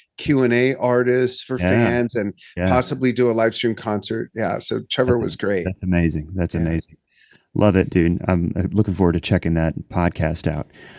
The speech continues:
Speaker 2: Um,
Speaker 1: Cool.
Speaker 2: tell me about your documentaries. Uh, I know
Speaker 1: Oh.
Speaker 2: you've been to Singapore. I mean, this is, uh, it sounds like, based on what we've talked about so far, you've got the experience and the skill set to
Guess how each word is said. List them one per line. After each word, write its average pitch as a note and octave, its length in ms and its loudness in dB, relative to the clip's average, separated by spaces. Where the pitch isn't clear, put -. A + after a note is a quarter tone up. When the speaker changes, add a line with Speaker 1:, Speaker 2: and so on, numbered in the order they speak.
Speaker 2:
Um, A#2 360 2
Speaker 1:
Cool. E3+ 200 -6
Speaker 2:
tell D#3 160 -2
me G3+ 80 0
about E3+ 180 0
your C3+ 120 2
documentaries. A2+ 1080 0
Uh, G#2+ 40 2
I G#2+ 220 4
know A#2 60 2
Speaker 1:
Oh. A#2 60 4
Speaker 2:
you've - 220 -4
been - 140 2
to G#2+ 60 2
Singapore. C3+ 1120 2
I A#2 80 2
mean, A2+ 160 2
this E3 300 0
is, G2+ 340 0
uh, B2+ 160 2
it B2 160 2
sounds D3+ 600 2
like, G#2 500 0
based A#2 320 2
on G#2 220 4
what F#2+ 140 2
we've F2 140 -4
talked G2+ 240 0
about F2 200 2
so F#2 240 2
far, G2+ 460 2
you've A2 320 0
got A2 260 0
the - 80 0
experience G2 560 2
and F2+ 160 2
the F2 60 2
skill G2+ 360 0
set - 440 -2
to G2+ 400 2